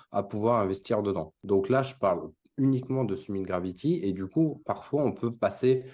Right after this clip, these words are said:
potentiellement à côté de, de certains projets. Donc, si c'est sur une I C O, on peut mettre de côté les fonds qui arrivent petit à petit, puisqu'il y a quand même tout le temps des gens qui investissent, euh, mais évidemment beaucoup moins en bear, euh, qu'en, qu'en bull market.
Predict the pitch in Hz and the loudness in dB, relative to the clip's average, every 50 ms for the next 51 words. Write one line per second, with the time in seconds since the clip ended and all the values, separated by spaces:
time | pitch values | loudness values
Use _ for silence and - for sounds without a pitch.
0 | - _ _ - 110 - - 104 - - 101 101 117 123 110 98 - - - - | -20 _ _ -8 -6 -4 -4 -4 -2 -2 0 2 2 2 2 2 0 -2 -2 -2
1 | 110 101 92 92 85 85 82 82 90 - - 98 - - 98 95 - - 95 90 | -2 -2 0 0 0 0 0 -2 -4 -4 -6 -6 -4 -2 -4 -2 -2 -2 -2 2
2 | 107 135 160 143 113 92 - - - 165 165 156 - 147 131 135 - - 127 123 | 2 2 2 2 0 -2 -2 -4 -4 -4 -4 -2 0 -2 -2 -2 -2 -4 -2 0
3 | 117 113 110 - 113 113 - - 120 117 120 123 127 127 127 131 - - - _ | 0 0 0 -2 -4 -8 -4 0 4 6 8 8 8 6 4 0 -8 -20 -20 _
4 | - 101 95 - - - 131 131 131 123 123 131 127 - - 107 101 104 101 - | -8 -8 -8 -6 -2 2 4 4 6 4 4 2 0 -2 -4 -2 -2 -2 -2 -2
5 | - 113 - 123 123 123 107 98 95 95 - - 120 123 120 - - 101 90 92 | -2 -2 0 2 2 2 2 0 -4 -6 -6 -6 -6 -6 -6 -6 -4 -2 -2 0
6 | 95 113 117 113 - - 98 95 - - - - 95 - - 95 - - 190 214 | 0 0 -2 -2 -2 -4 -4 -4 -4 -4 -4 -4 -4 -2 -4 -6 -2 -2 -2 -2
7 | 196 - - - - 90 82 - - 95 95 101 101 98 101 - 98 92 - 110 | -2 -4 -8 -6 -4 -4 -4 -2 -2 -2 -2 0 -2 -4 -4 -6 -8 -4 -2 -2
8 | 101 90 85 85 98 101 95 - - 90 85 82 85 - - - 165 180 175 175 | -2 -2 -2 -2 0 -2 -2 -2 -4 -6 -4 -4 -6 -6 -2 2 2 2 2 0
9 | - _ _ _ - - - 87 85 85 85 87 85 85 85 90 90 104 117 110 | -8 _ _ _ -20 -12 -8 -4 -2 -2 -2 -2 -2 -2 -2 -2 0 2 2 0
10 | 95 82 90 101 98 - - 110 101 101 98 104 110 104 92 87 85 101 101 98 | 0 -2 -4 -4 -6 -4 -2 -2 -2 -2 -2 0 0 2 0 2 0 0 -2 0
11 | 92 82 78 78 - - 87 85 82 78 - 87 85 92 90 90 85 - - - | -2 -4 -4 -4 -6 -4 -4 -4 -4 -6 -6 -4 -2 -2 0 -2 -2 -4 -2 0
12 | 156 180 - - | 0 0 -2 -6